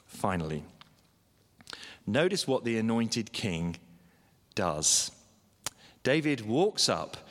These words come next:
to the hulking champion Goliath. David is dressed as a shepherd, and he's unarmed except for a sling. He's barely more than a boy, perhaps seventeen years old. And he approaches Goliath, who is a walking arsenal.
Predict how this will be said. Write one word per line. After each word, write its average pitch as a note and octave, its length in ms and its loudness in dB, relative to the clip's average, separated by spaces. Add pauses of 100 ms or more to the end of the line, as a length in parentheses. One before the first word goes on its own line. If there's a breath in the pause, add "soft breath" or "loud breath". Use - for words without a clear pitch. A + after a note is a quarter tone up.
(220 loud breath)
to A#2 140 0
the G2 120 0
hulking A#2+ 540 0
champion F#2 600 -2
Goliath. E2 640 -6 (680 loud breath)
David F#3 380 4
is C#3 100 0
dressed F3+ 280 2
as E3 120 2
a E3 60 2
shepherd, A#2+ 540 0 (600 loud breath)
and G2+ 120 2
he's A2 100 4
unarmed C3 400 4
except A#2 340 0
for A#2 220 -2
a B2 60 0
sling. G2 640 0 (800 loud breath)
He's A2+ 180 -4
barely F#3 300 2
more B2 180 2
than G2+ 120 0
a F#2 60 -2
boy, F#2 440 -2
perhaps C3+ 320 4
seventeen G#2 500 2
years F#2 240 0
old. C#2+ 320 -2 (800 loud breath)
And A2 160 2
he A#2 40 4
approaches D#3+ 460 0
Goliath, F2 600 0 (320 loud breath)
who C#3+ 180 2
is D3 120 2
a C#3 100 2
walking F3 680 0
arsenal. A2 640 2